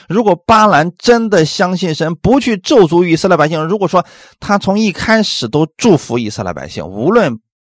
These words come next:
巴勒你用多少美好的条件来，我都不会动心，那是他真的相信神了。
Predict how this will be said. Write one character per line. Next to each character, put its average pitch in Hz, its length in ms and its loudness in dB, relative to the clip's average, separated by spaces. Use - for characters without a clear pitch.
巴 - 200 -6
勒 185 220 -4
你 135 120 -10
用 180 200 -6
多 277 300 2
少 110 340 -4
美 156 300 -2
好 104 240 -4
的 113 100 -4
条 113 340 -6
件 127 160 -6
来， 95 220 -6
我 120 240 -2
都 143 160 -2
不 120 180 -6
会 107 160 -2
动 101 220 -6
心， 98 240 -12
那 156 200 -2
是 120 100 -4
他 104 220 -8
真 131 180 -2
的 113 100 -6
相 92 280 -12
信 76 200 -14
神 - 200 -14
了。 - 260 -20